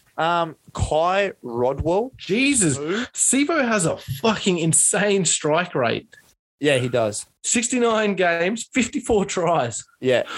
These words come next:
Speaker 1: yeah. Sivo, Sivo knows how to score a try.
Speaker 2: Hmm. 'Cause he always scores, like, twos and threes.
Speaker 1: Yeah, he does. Yeah. It's like, it's like Pap. But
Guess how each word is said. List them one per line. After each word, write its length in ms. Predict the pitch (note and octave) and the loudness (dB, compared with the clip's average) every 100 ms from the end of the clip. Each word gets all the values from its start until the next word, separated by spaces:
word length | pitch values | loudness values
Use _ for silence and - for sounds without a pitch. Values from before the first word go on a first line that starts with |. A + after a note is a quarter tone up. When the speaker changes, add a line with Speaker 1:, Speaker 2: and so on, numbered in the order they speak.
| - - | -6 -2
Speaker 1:
yeah. 160 | A#2 - | 0 0
Sivo, 420 | - D3+ D#3+ D3 | -2 0 2 2
Sivo 400 | C3+ F#3 A3+ D4+ | 2 0 0 0
knows 240 | D3 C#3+ C3+ | 0 0 0
how 80 | |
to 80 | B2 | -2
score 240 | - B2 A2+ | 0 -2 -2
a 20 | |
try. 360 | - D#2 A#1 - - - _ _ - | -2 -2 -4 -8 -16 -20 _ _ 0
Speaker 2:
Hmm. 360 | D3 B2+ A2 G#2+ A2 | 2 4 4 0 -8
'Cause 180 | - A#3 | -4 0
he 60 | E4+ | 2
always 160 | F4 | 2
scores, 220 | - B3 | 0 0
like, 160 | A3+ - | 0 0
twos 220 | G3 F#3 | 0 0
and 120 | D#3 | 0
threes. 480 | C3 C#3 B2 G#2 - - | 0 0 0 -2 -12 -10
Speaker 1:
Yeah, 220 | D3 D3+ B2 | 0 0 0
he 120 | D3+ | -2
does. 340 | D#3 C#3+ C3+ - | 0 0 0 -2
Yeah. 180 | A#2+ B2 - - - | -2 -4 -14 -20 -18
It's 120 | D#3 | -4
like, 220 | A3 E3+ - | -2 -2 -4
it's 100 | F#3+ | -6
like 180 | D3+ - | -4 0
Pap. 260 | C#3+ - - - _ _ C3+ B2+ - - | -2 -2 -8 -12 _ _ -20 -20 -20 -8
But 140 | D#3+ | -4